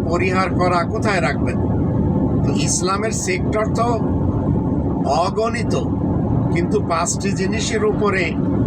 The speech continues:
তাও আধ্যাত্মিকভাবে বলা হচ্ছে, ইসলামের ভিত্তি পাঁচটি জিনিসের উপরে, এটি কোরআন কখনো সাপোর্ট করে না। আর কোরআন যা বলে, হাদিস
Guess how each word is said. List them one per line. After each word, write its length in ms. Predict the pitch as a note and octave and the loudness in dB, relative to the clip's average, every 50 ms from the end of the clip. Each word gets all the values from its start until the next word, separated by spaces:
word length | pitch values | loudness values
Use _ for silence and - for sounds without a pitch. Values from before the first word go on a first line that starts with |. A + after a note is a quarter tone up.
| - - - | 0 0 0
তাও 180 | E3 E3+ F#3+ F#3+ | 0 0 0 0
আধ্যাত্মিকভাবে 1040 | F3+ E3+ E3 D#3 - - - F3+ G3 G#3 - A3+ A3 - F#3 G3+ G3+ G3 G3 G#3 G3 | 0 -2 -2 -2 -2 0 0 0 0 2 0 -2 -2 0 0 0 0 0 0 0 0
বলা 260 | E3+ F3 E3+ F3 F3+ | 0 0 0 0 0
হচ্ছে, 420 | F3+ F#3 F#3+ G3 - - E3+ D#3+ C#3+ C3 - - - - - - - - - - - - - - - - - - - - - - - - - - - - | 0 0 0 0 -2 -2 0 0 0 0 0 0 0 2 0 0 0 0 0 0 2 2 2 0 0 0 0 0 0 2 2 2 2 2 2 0 0 0
ইসলামের 580 | E3 E3 - - - F#3+ G3 G3 G3 G3+ F#3+ E3+ | 0 0 0 -2 0 0 0 0 0 -2 0 0
ভিত্তি 360 | - G3 G#3 - - - G#3 G3 | 0 0 0 0 0 0 0 0
পাঁচটি 460 | F#3 F3+ F3+ E3+ E3+ - - F3+ F3+ | 0 0 0 0 0 0 0 0 2
জিনিসের 540 | F3+ F3+ E3+ F3+ F#3+ F3+ - G3+ F3+ E3+ E3 | 2 2 0 0 0 0 0 0 0 0 0
উপরে, 440 | D#3+ - D3+ D3+ D3+ E3 G3 A3 - - - - - - - - | 0 0 0 0 0 0 0 -2 -2 -2 0 2 2 2 2 2
এটি 220 | - F3 F3+ G3 F#3+ | 0 0 0 -2 -2
কোরআন 380 | F3+ - F3+ F#3 F#3 F#3 F3+ F3 F3 - | 0 0 0 2 2 2 0 0 0 2
কখনো 360 | F3+ F#3 F3+ F#3+ F#3 F3 E3+ | 0 0 2 2 0 2 2
সাপোর্ট 400 | D#3+ - D#3+ D#3+ D#3+ - D#3 - - - D3 | 0 0 0 0 0 0 0 0 0 0 0
করে 160 | C#3+ C#3 - | 0 0 0
না। 140 | - - - - - - - - - - - - - - - - - - - D3 | 0 0 2 2 2 2 2 2 2 2 2 2 2 0 0 0 0 0 0 0
আর 100 | D3+ D3 - D3+ | 0 0 0 0
কোরআন 340 | D#3 E3 E3+ F3 F#3 F#3+ F#3 | 0 0 0 0 0 0 0
যা 160 | - G#3 G3+ | 0 0 0
বলে, 340 | G3+ - G3 F#3 F#3 G3 G#3+ A3+ - - - - - - - - - - - - - - - - D3 | 0 0 0 0 0 0 0 0 0 0 0 0 0 0 0 2 0 0 0 2 2 2 2 2 2
হাদিস 600 | D#3 F3 F3+ F#3+ G#3+ A3 - - - - - | 0 0 0 0 -2 -2 -2 -2 -4 -4 -2